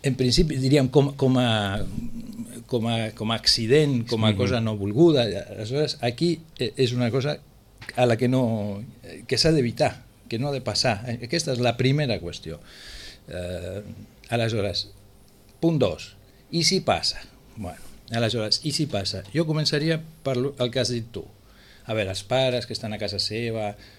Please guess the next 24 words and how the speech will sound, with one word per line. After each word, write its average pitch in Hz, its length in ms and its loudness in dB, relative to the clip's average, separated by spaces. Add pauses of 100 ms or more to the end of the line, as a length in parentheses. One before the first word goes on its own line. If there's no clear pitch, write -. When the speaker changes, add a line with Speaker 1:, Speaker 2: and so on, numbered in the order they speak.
(160)
Speaker 1:
amb 104 160 -4
les 104 120 -4
noies 107 280 -4
adolescents, 101 600 -2 (380)
<laughs> - 400 -4
però - 120 -12
tan 104 120 -10
tranquils, 98 640 -2
en 110 80 -8
principi, 135 440 -2
tan 92 240 -6
tranquils, 120 420 0
este, 117 280 -6
que 101 240 -10 (420)
diríem 117 240 -2
que 131 80 -2
ens 110 120 -2
anem 151 200 -2
a 160 100 -4
posar 139 260 -2
en 160 80 0
situacions 151 720 -2 (100)
harto 156 420 0
extremes 113 760 -4